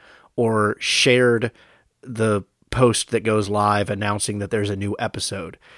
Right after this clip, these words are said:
He has been a very active part, and, and those activities, you know,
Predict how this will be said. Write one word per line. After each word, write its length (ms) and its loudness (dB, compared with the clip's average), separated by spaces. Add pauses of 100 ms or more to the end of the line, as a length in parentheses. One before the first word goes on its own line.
(240)
He 200 -4
has 440 -2
been 240 -2
a 40 -2
very 300 -2
active 440 -2
part, 340 0
and, 300 -4
and 160 0
those 180 4
activities, 960 0
you 140 -6
know, 200 -4